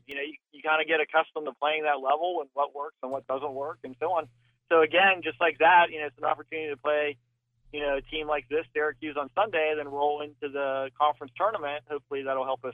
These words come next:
prepare for the conference tournament. Uh, so that's kind of the, the whole gist of it. And, you know, the kids, they, they wanna play teams that are good. They wanna play, you know, name brand teams and A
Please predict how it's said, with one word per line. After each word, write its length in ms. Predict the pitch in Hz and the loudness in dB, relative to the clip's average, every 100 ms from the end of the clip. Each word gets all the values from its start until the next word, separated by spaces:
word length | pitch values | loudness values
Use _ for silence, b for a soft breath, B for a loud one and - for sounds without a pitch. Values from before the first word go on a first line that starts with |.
| - | -10
prepare 300 | - 123 131 | -14 -6 -6
for 120 | 123 117 | -6 -12
the 80 | |
conference 340 | - 127 117 - | -4 -4 -4 -14
tournament. 300 | 113 110 - _ _ _ _ _ _ _ - | -14 -14 -18 _ _ _ _ _ _ _ -12
Uh, 440 | 104 104 - 104 - | -8 -8 -8 -12 -8
so 80 | 135 | 0
that's 200 | 151 143 - | 0 0 -2
kind 180 | 139 | 0
of 100 | 120 | 0
the, 180 | 117 113 - _ | -4 -10 -12 _
the 60 | 117 | -8
whole 300 | 120 117 113 117 | -4 -4 -8 -14
gist 140 | 113 104 | -12 -8
of 140 | 110 | -6
it. 160 | 156 131 | -8 -10
And, 100 | 143 143 _ _ _ _ _ | -18 -20 _ _ _ _ _
you 60 | 139 | -6
know, 100 | 139 | -4
the 80 | 139 | -2
kids, 220 | - 196 160 - | 0 0 -2 -2
they, 200 | 202 185 | 0 2
they 140 | 202 202 | 4 6
wanna 280 | 233 262 | 8 6
play 420 | - 180 233 160 - | 4 4 4 2 -4
teams 420 | 190 233 147 139 127 | -6 -6 -6 -10 -4
that 120 | 139 | -4
are 80 | 123 | 0
good. 320 | 143 190 101 117 | 0 0 -4 -6
They 80 | |
wanna 220 | 127 156 147 | -4 -4 -2
play, 440 | 151 143 139 135 _ | 0 0 -2 -6 _
you 60 | 127 | -8
know, 260 | 127 127 127 _ _ _ | -6 -6 -8 _ _ _
name 340 | 131 156 160 147 | 0 2 2 2
brand 400 | 143 151 147 131 | 2 2 0 -4
teams 380 | 143 147 180 - | -6 -6 -10 -14
and 180 | 127 117 | -18 -10
A 180 | 131 139 | -8 -8